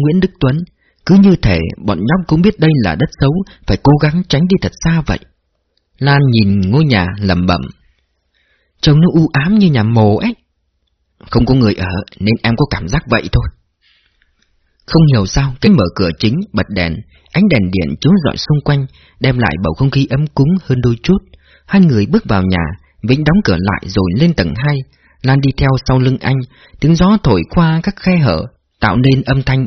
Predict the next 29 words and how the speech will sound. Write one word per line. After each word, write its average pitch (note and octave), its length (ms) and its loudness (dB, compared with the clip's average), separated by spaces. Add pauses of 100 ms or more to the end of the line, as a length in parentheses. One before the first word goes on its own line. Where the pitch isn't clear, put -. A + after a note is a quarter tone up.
u C#3 200 0 (100)
u. G2+ 140 -10 (1400)
Vĩnh D3+ 240 2
lấy D3 220 4
chiếc G#3+ 100 0
chìa F#2+ 260 -2 (120)
khóa G#2+ 160 -2 (180)
mà F#2+ 180 0
bà F2+ 120 0
Nga C3 240 0
đưa C#3+ 220 0
cho, C#3+ 220 -2 (280)
nhét D#3 200 2
vào F2 140 0
lỗ C3 340 2
khóa D3+ 140 0
két - 260 -4
sắt G#2+ 120 0 (120)
rồi F2+ 280 0
nhập F#2 200 0
mật F#2 200 0
khẩu. E2 280 -2 (360)
Chốt D3+ 160 4
khóa C3+ 260 0
bật A2 180 -2
ra, A#2+ 140 0 (340)
bên C3 180 2
trong B2 220 0
két E3 140 -2